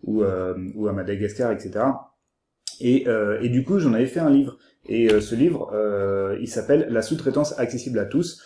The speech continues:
Euh, donc c'est un livre, voilà, pareil, t'auras le lien en description, tu peux le commander sur, euh, Amazon et sur, euh, enfin, en tout cas sur Amazon, tu peux l'avoir déjà en fa-, en, au format papier ou Kindle.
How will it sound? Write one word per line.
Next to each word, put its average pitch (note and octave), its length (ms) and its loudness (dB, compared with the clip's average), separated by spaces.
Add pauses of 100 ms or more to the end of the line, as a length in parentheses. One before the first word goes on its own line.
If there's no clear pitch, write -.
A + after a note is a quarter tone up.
(320)
Euh, G#2 240 2
donc A#2 140 -2
c'est A#2+ 100 -4
un A2+ 60 0
livre, C3 140 4
voilà, A2 180 4
pareil, A2+ 280 2
t'auras G#2 180 0
le G#2 80 0
lien C3+ 160 4
en D3 40 4
description, C#3 500 0
tu A#2 120 -4
peux G#2+ 60 -4
le A2 80 -2
commander A2 340 -2
sur, G#2 320 -2
euh, G2 180 -2
Amazon A2 540 0 (100)
et A2+ 200 -2
sur, G2 340 -6
euh, F#2 920 -6
enfin, A2 180 -6
en G#2 160 -2
tout - 100 -6
cas C#3 100 8
sur A2+ 160 0
Amazon, B2 300 4
tu - 80 -10
peux A2+ 100 2
l'avoir A2 320 2
déjà A2 260 0
en G2+ 220 0
fa-, G#2+ 260 -8
en, G#2 280 -6 (320)
au A#2 80 -8
format A2+ 300 0
papier A#2+ 440 0
ou A2+ 80 -8
Kindle. A2+ 440 2